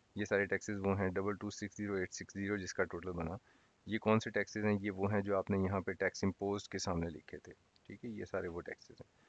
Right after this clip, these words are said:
और फिर उसके बाद आप इसमें से माइनस करते हैं विदहोल्डिंग टैक्सेस। ये सारे विदहोल्डिंग टैक्सेस वो हैं जो आपने यहाँ पे ये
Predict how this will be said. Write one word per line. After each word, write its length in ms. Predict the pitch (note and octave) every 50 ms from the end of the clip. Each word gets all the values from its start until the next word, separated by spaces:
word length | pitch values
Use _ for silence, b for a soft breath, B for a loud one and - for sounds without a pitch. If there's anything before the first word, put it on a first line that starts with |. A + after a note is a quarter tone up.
| b b b b b b b
और 80 | - G2
फिर 140 | - B2+ B2+
उसके 180 | A#2 - -
बाद 240 | A#2+ A#2 A2+ A2+ A2
आप 120 | A2 G#2+ -
इसमें 200 | G#2+ - - G#2+
से 120 | G2 - G#2
माइनस 300 | G2+ F#2+ F#2 G2 G#2+ -
करते 280 | - G#2 G2 - G2
हैं 80 | G2+ G#2
विदहोल्डिंग 460 | F#2+ F#2+ F2+ F2+ F2+ F2 F#2+ G2+ G2+
टैक्सेस। 420 | - F#2+ F2+ - - F#2 F2+ - - b b b b b b - -
ये 120 | G2+ A2
सारे 240 | - A2+ G#2+ G#2+ A2
विदहोल्डिंग 400 | G#2+ G#2 G#2+ G2+ G2 G2 G#2 G2
टैक्सेस 300 | G2 F#2 - - G2+ F#2+
वो 120 | F#2+ F#2+
हैं 120 | G2 G2 F2+
जो 120 | F#2+ F2+
आपने 200 | F2 - F2+ F2+
यहाँ 220 | F2+ E2+ E2+ F2+
पे 140 | E2+ - F2
ये 220 | F2 F2 F2+ F#2+